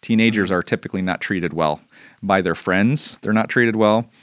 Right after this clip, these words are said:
Speaker 1: by their family members. They're rarely treated well by their teachers. They're rarely treated well. But if they can step into your group and be valued and feel like, "Man, in this setting, um, it feels like I'm cared for and, like, that people are glad that I'm here."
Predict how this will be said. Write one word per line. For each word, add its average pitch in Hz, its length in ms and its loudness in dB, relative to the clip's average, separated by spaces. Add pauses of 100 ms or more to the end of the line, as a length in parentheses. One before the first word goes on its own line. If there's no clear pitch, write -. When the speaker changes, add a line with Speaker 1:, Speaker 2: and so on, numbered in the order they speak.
(260)
Speaker 1:
by 101 140 4
their 87 140 0
family 104 380 0
members. 117 500 2
They're 101 260 0
rarely 107 380 0
treated 110 400 -2
well 104 200 2
by 82 160 2
their 78 140 -2
teachers. 123 680 -2 (680)
They're 101 320 2
rarely 101 380 2
treated 104 340 -4
well. 98 300 2
But 92 220 -2
if 98 120 -4
they 107 120 2
can 110 140 0
step - 340 -2
into 90 140 -2
your 87 120 0
group 90 420 -2
and 82 300 -4 (680)
be 95 160 2
valued 98 800 0
and 85 240 -4
feel 92 260 0
like, 82 320 -2 (180)
"Man, 107 260 2
in 104 260 0
this 120 160 2
setting, 98 560 2 (640)
um, 87 460 -2 (400)
it 110 100 -8
feels 107 300 0
like 95 180 2
I'm 92 140 0
cared 90 380 0
for - 300 -12
and, 90 140 -8
like, 85 180 -6
that - 180 -10
people 90 600 0
are 85 140 0
glad 82 600 -2
that 85 140 -6
I'm 50 180 -10
here." - 400 -14